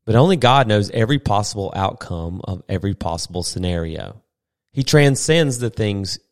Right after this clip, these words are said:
you have and the things that you don't have. He's greater than the things that happen to you or those that are out of your control. That's why the psalmist says you can rest in God alone.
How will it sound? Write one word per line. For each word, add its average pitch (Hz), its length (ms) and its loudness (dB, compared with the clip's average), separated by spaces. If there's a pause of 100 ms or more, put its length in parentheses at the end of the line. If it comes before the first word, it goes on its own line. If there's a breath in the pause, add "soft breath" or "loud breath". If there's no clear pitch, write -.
(140)
you 107 140 0
have 87 420 -2
and 101 120 0
the 104 80 0
things 104 300 0
that 98 180 -4
you 101 80 0
don't 90 280 2
have. 78 280 -8 (680)
He's 135 200 2
greater 131 580 6
than 101 300 0
the 98 100 -2
things 107 300 0
that 95 140 0
happen 107 380 0
to 92 100 -8
you 87 380 -6
or 98 140 -4
those 101 380 0
that 92 140 -2
are 90 80 -2
out 90 180 0
of 90 160 -8
your 92 140 -6
control. 87 680 -4 (800)
That's 135 240 2
why 131 120 6
the 110 100 0
psalmist 120 440 0
says 92 320 0
you 117 80 -2
can 85 320 -4
rest 123 380 2
in 107 160 0
God 92 260 2
alone. 85 480 -2